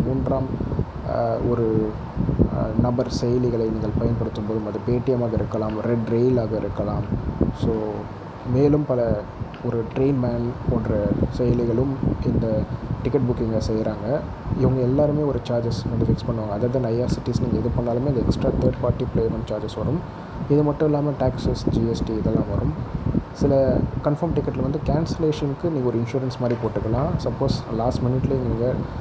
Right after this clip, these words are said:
ஒரு சார்ட் ப்ரிப்பேர் ஆனதுக்கு பிற்பாடும் நீங்க டிக்கெட் கன்ஃபார்ம் ஆகலைன்னா நீங்க கேன்சல் பண்ணிக்கலாம்.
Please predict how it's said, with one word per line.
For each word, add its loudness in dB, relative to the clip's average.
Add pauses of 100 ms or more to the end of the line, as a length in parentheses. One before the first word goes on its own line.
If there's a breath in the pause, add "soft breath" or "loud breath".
(760)
ஒரு 2 (420)
சார்ட் 4
ப்ரிப்பேர் 2
ஆனதுக்கு 0
பிற்பாடும் 0 (220)
நீங்க 0 (400)
டிக்கெட் 0 (680)
கன்ஃபார்ம் 0
ஆகலைன்னா 2
நீங்க -2
கேன்சல் 0
பண்ணிக்கலாம். -2